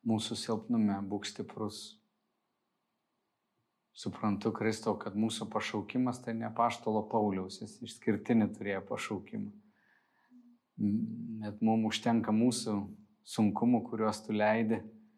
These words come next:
kad jie ateitų. Meldžiu, Viešpatie, išmokytum mus per juos pereiti dėkinga širdimi, giedant himnus,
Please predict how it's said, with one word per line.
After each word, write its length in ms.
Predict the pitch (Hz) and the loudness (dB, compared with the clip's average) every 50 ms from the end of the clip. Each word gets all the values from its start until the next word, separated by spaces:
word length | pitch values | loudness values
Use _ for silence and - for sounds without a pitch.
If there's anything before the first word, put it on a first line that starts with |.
| _ _ _ _ - | _ _ _ _ -2
kad 140 | 107 101 101 | 0 2 4
jie 100 | 107 101 | 4 4
ateitų. 540 | 101 101 - 110 107 107 104 107 - - - - - _ _ _ _ _ _ _ _ _ _ _ _ _ _ _ _ _ - | 4 2 0 0 0 2 0 -2 -6 -10 -16 -20 -20 _ _ _ _ _ _ _ _ _ _ _ _ _ _ _ _ _ -8
Meldžiu, 300 | 98 92 92 92 110 107 | -6 -6 -4 0 2 2
Viešpatie, 680 | 104 113 113 110 - - - 113 107 - - 110 107 104 101 101 - - _ _ _ _ _ _ _ _ _ _ _ _ _ _ | 4 4 2 2 0 -2 -4 -6 -6 -4 -4 -4 -4 -4 -6 -8 -14 -20 _ _ _ _ _ _ _ _ _ _ _ _ _ _
išmokytum 880 | - 101 95 - - 107 98 104 98 - 113 107 - - 113 107 104 | -6 -4 -4 -2 0 0 0 0 0 -2 -4 -8 -6 -6 -6 -4 -2
mus 240 | 104 107 107 104 - - - - - _ _ _ _ _ _ _ _ _ _ _ | -2 -4 -6 -8 -8 -10 -10 -12 -14 _ _ _ _ _ _ _ _ _ _ _
per 140 | - 107 98 101 | -6 -4 -2 -2
juos 220 | 98 98 92 - - | -4 -4 -4 -6 -8
pereiti 560 | - 101 98 101 104 107 107 104 107 - 120 107 | -4 -2 -2 0 0 -2 -2 -4 -6 -8 -10 -10
dėkinga 580 | 98 98 98 95 - - - 110 107 104 101 101 | -10 -10 -12 -14 -14 -12 -10 -8 -6 -6 -6 -6
širdimi, 560 | - - 107 98 98 95 101 98 98 104 110 104 - - _ _ _ _ _ _ _ _ _ _ _ _ _ _ _ - | -6 -8 -8 -10 -10 -10 -8 -8 -8 -8 -10 -12 -14 -20 _ _ _ _ _ _ _ _ _ _ _ _ _ _ _ -6
giedant 420 | 110 101 104 98 98 101 98 87 | -2 -2 -2 0 -2 -4 -6 -6
himnus, 460 | - - 113 110 107 107 107 107 - | -6 -2 0 0 0 0 -2 -4 -8